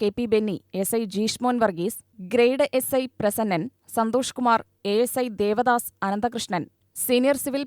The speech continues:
പോലീസ് ഓഫീസർമാരായ പ്രതീഷ്, കൃഷ്ണദാസ്, ബ്ലെസൻ ജോസ്, ദിലീപ് ഡി നായർ, റഷീദ്, സി പി ഒമാരായ റിനു മോഹൻ, ദിലീപ്, വിനു, സുരജ് ബാബു, ഡ്രൈവർ ഇൻഷാദ് എന്നിവരടങ്ങിയ സംഘമാണ് പ്രതികളെ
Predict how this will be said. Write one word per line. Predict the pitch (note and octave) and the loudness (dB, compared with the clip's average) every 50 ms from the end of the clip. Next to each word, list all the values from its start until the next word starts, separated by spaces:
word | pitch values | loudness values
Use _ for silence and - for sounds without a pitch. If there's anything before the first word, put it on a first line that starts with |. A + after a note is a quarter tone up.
| - | 0
പോലീസ് | D4+ D4 D4 C#4+ - D4+ C4+ | 0 0 0 0 -2 -2 -4
ഓഫീസർമാരായ | - C#4+ C4 - C#4 C4 C4 C4 B3+ B3+ B3 B3 A#3+ A#3+ - | -4 -4 -4 -4 -2 0 0 2 2 2 2 2 2 0 0
പ്രതീഷ്, | A3+ G#3+ G3+ - B3 B3 - - - - _ _ - - | -2 -4 -2 -2 -4 -2 -2 -4 -6 -10 _ _ -8 -6
കൃഷ്ണദാസ്, | G#3+ G3+ - - A#3+ A#3 A3 G#3 F3 - - - _ _ - F3+ F#3+ | -6 -6 -4 -4 -2 0 2 2 2 0 -2 -10 _ _ -4 2 2
ബ്ലെസൻ | G#3+ A3 G#3 B3 B3 B3 G3 | 4 4 4 2 0 0 2
ജോസ്, | F#3+ F3+ - - - - _ _ _ - F#3+ F3 | 2 2 2 0 -4 -10 _ _ _ -12 -6 -4
ദിലീപ് | G#3+ A3+ A#3 B3+ A#3 A3+ A3+ | -2 -2 -2 -4 -6 -6 -4
ഡി | C#4+ C#4 C4+ | -4 0 0
നായർ, | C4 B3+ B3 B3 A#3+ - _ _ _ _ _ - G3 G#3 | 2 2 4 2 2 0 _ _ _ _ _ 0 2 4
റഷീദ്, | A3+ A3+ - - A#3 A3 G3+ A3 - - _ _ _ - - | 4 2 2 0 -4 -4 -6 -8 -10 -16 _ _ _ -10 -6
സി | - C4 B3+ | -4 -4 -2
പി | - C#4 C#4+ | 0 0 0
ഒമാരായ | D4 D4 C#4+ C#4+ C#4 C4+ C4+ C4 C4 B3 A3 | 2 2 0 2 2 2 2 2 2 0 0
റിനു | A3 A3 A#3 B3+ C4 C4+ | 0 0 0 2 2 2
മോഹൻ, | C4 A#3+ B3 B3 A#3+ - _ _ - G3+ E3+ | 2 2 0 -2 -4 -6 _ _ -6 -4 -2
ദിലീപ്, | G#3+ G#3 G#3+ A#3 A3+ - - - _ _ _ _ - F#3 F#3 | -2 -2 -2 -4 -6 -6 -8 -14 _ _ _ _ -10 -4 0
വിനു, | A3 A3+ A#3+ B3+ B3+ B3 _ - - | 2 4 4 4 2 2 _ -6 -2
സുരജ് | A#3 A3 G#3+ A3+ A3+ A#3 A3+ | 0 2 2 2 0 2 2
ബാബു, | A#3 A#3 G#3+ G3 E3+ - _ _ - E3+ | 2 4 4 2 0 -2 _ _ -6 0
ഡ്രൈവർ | G3 G3+ G#3 G#3+ A3+ B3 - - G#3 G#3 | 2 2 4 4 2 0 0 0 -4 -4
ഇൻഷാദ് | G#3 G#3 - B3+ B3+ A#3+ B3+ | -2 -2 0 0 0 0 0
എന്നിവരടങ്ങിയ | B3 B3 B3 A#3+ A#3 A#3 A#3 A#3 A#3 A#3 A3+ G#3+ - | 0 0 0 2 2 0 0 0 -2 -2 -2 -2 -2
സംഘമാണ് | G#3+ F#3+ - - G#3 G3 E3+ E3 E3 D#3+ - | -4 -4 -4 -2 0 2 2 2 2 0 0
പ്രതികളെ | G3+ F#3 F3 F#3 F#3 G3 G3 | -2 0 0 0 0 0 0